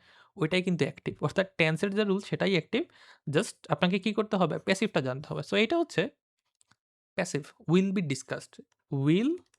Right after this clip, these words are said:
স্ট্রাকচারটা হচ্ছে এরকম, will be plus ভি থ্রি।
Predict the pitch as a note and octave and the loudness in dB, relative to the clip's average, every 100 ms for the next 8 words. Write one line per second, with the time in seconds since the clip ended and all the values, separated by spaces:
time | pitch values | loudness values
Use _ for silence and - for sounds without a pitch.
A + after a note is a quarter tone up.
0 | _ _ _ - E3 E3 F#3 G#3 G#3 A3+ | _ _ _ 0 2 2 0 -2 0 0
1 | D#3+ D#3+ C4+ D#3+ C#3 F#3 G#3 C#3+ G#3+ E4 | 2 2 0 0 0 2 0 -2 -2 -4
2 | _ _ _ - D3+ C#3+ F3 F3+ C3+ | _ _ _ 0 0 2 2 2 -2